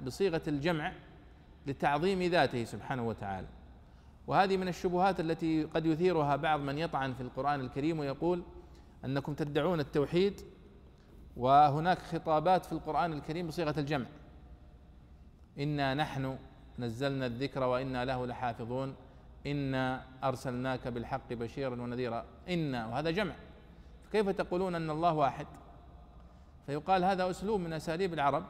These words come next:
أنه إذا أراد ملك أو أراد العظيم أن يعظم نفسه فيعبر عن نفسه بصيغة الجمع قديما وحديثا،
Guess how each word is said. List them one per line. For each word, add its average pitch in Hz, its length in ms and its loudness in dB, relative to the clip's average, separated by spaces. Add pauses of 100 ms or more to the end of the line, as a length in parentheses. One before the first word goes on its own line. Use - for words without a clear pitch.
(140)
أنه 151 320 -4
إذا 143 240 2
أراد 151 280 2
ملك 151 400 -4
أو 123 220 -4
أراد 135 320 -2
العظيم 127 400 -2
أن 135 80 -4
يعظم 147 440 -2
نفسه 180 360 -6
فيعبر 175 500 -2
عن 160 160 -2
نفسه 185 280 -4
بصيغة 185 360 -2
الجمع 180 280 -2 (1160)
قديما 220 360 2
وحديثا، 156 500 2